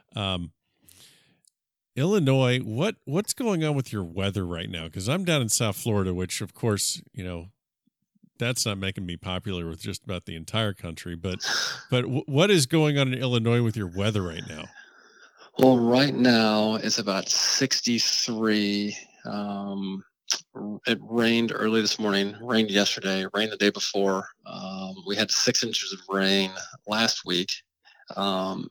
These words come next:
Speaker 2: at this point in time, the, the weather can fluctuate from, uh, almost snow, it seems like this year, this year, uh, to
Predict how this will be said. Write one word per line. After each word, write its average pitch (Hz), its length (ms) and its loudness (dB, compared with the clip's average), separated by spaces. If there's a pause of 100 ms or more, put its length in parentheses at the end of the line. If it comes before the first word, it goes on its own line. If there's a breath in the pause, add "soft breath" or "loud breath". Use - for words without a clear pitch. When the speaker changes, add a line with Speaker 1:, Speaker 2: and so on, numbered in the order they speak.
(120)
Speaker 2:
at 143 100 0
this - 160 4
point 147 200 4
in 113 80 4
time, 120 280 2
the, 98 160 0 (240)
the 98 340 0
weather 107 400 4
can 101 240 -8
fluctuate 92 880 -2
from, 95 680 -4 (640 loud breath)
uh, 95 320 -2
almost 131 540 4 (120)
snow, 107 640 4
it 90 80 0
seems 98 280 0
like 92 200 0
this - 220 0
year, 92 140 -2 (140)
this - 220 -2
year, 92 420 0
uh, 90 360 -4
to 90 480 2